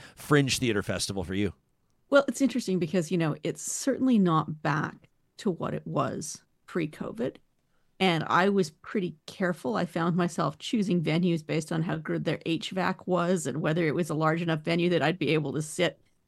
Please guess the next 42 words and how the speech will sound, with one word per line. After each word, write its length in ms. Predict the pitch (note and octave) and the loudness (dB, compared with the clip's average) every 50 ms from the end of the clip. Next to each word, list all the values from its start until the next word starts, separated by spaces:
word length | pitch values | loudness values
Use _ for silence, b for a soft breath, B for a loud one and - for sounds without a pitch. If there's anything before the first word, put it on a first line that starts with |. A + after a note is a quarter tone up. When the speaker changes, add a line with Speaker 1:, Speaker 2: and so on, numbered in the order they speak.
| _ | _
Speaker 2:
at 140 | - E3+ - | 0 0 2
a 60 | F3 | 2
social 440 | D#3+ - A3+ E3+ F#3+ - - E3 D#3+ | 0 2 2 2 2 2 0 -2 -2
distance 500 | D#3 D#3+ G3 - - - G3 F#3 - - | 0 -2 -2 -2 0 0 0 0 -2 -6
from 200 | - - F#3 F#3+ | -6 -4 -4 -4
people. 440 | - - F#3+ G3 - G3+ G3+ A3 b b b b b b b b b b b _ _ _ _ _ _ | -4 -4 -4 -2 0 -2 -2 -2 b b b b b b b b b b b _ _ _ _ _ _
Uh, 60 | - - - _ | -10 -10 -8 _
s-, 160 | - - - - | -12 -12 -4 4
but 140 | A3+ C4+ C4+ | 6 6 8
it 60 | B3 | 8
was 160 | C4 C4 A3+ | 6 4 4
wonderful 360 | A3+ A#3+ B3 B3 C#4 C4 C#4+ | 4 2 4 2 2 2 0
to 60 | A#3+ A3+ | 0 0
be 100 | A#3 G#3 | 0 0
back 320 | - G#3 G3 G3 G#3 - | 0 0 0 0 -2 -6
seeing 300 | - - G#3+ G3 F#3 F3+ | -4 -2 0 2 2 2
live 240 | F3 F3 E3+ D#3+ D3+ | 0 -2 -2 -4 -4
theater. 420 | - D#3 E3+ F3 E3+ F3+ F3+ - - | -4 -4 -2 -2 -2 -2 -4 -4 -4
I 80 | - F3 | -6 -6
saw 260 | D#3+ D#3 - E3+ E3+ | -6 -4 -4 -4 -4
some 220 | D#3+ - F3 E3+ D#3 | -4 -4 -4 -2 -2
very 220 | E3 D#3+ E3+ F3 | 0 -2 -2 -2
fine 320 | E3 - F#3 F3 F3+ F3+ | -4 -4 -4 -2 -2 -2
shows. 520 | F3 - - F3+ D#3+ E3+ E3+ F#3+ A3 - - b b b b b b b _ - | -2 -2 -2 -2 -2 -2 -2 -4 -4 -6 -10 b b b b b b b _ 0
Uh, 260 | F3 D#3+ D3 - - - | 0 0 0 -2 -4 -2
it 100 | - - | 0 2
was 120 | F3+ G#3+ G3 | 4 4 4
a 40 | F#3 | 4
little 200 | F#3 G#3 A3 G#3+ | 4 4 2 4
bittersweet 600 | F#3+ G#3 F#3 G3 - - - - F#3 A#3 - - | 4 4 4 4 2 0 0 0 0 0 0 -2
because 260 | - F3+ - G3+ E3+ F3 | -4 -4 -2 -2 -4 -4
it 100 | - - | -6 -6
certainly 320 | - G3+ - - G3+ G3 | -6 -6 -4 0 0 0
didn't 300 | D#3+ D#3 F3+ F3 F3+ F#3 | 2 2 0 2 2 2
have 520 | E3 D#3 E3+ E3 D#3+ D#3+ E3 D#3 D#3 E3 | 0 2 0 0 0 0 0 -2 -4 -4
the 120 | - E3 D#3 | -4 -4 -4
same 400 | D#3+ - - E3+ D#3+ E3 D#3+ - | -2 -2 0 0 0 0 0 0
energy 680 | C3+ D3+ D#3 E3 D#3+ D#3 - E3 D#3+ E3 E3 - - - | 0 0 0 0 -2 -2 -2 -2 -2 0 -2 -4 -4 -2
and 160 | E3 D#3+ - | -2 -2 -2
the 40 | D#3 | -2
same 220 | D3+ E3 D#3 D#3+ | -2 -2 0 0
variety 640 | D#3 C#3+ G#2 F#2+ E2 - E3+ F3+ E3+ G3 G3+ A3 A3+ | 0 0 -2 -2 -2 0 0 0 0 0 0 -2 -2